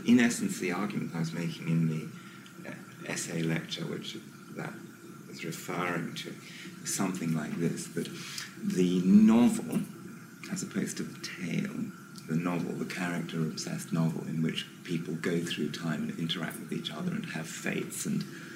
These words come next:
things happen. You know, the classical nineteenth and early twentieth century novel,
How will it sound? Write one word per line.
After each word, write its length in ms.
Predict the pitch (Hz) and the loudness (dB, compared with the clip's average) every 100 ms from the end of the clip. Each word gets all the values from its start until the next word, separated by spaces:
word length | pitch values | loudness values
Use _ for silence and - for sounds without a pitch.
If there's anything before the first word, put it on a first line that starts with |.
| - - | -14 0
things 240 | 80 82 | 2 4
happen. 300 | 92 80 - | 2 -2 0
You 120 | 95 - | 0 2
know, 100 | - | 0
the 60 | |
classical 440 | - 92 - - 92 | 0 0 -2 -4 -2
nineteenth 640 | 82 80 - - - - | 0 -2 -2 -4 -4 -6
and 80 | - 82 | -8 -6
early 140 | 82 | -6
twentieth 320 | - - - - | -4 -6 -6 -8
century 380 | - - - | -8 -8 -4
novel, 360 | 80 80 - | 0 0 -2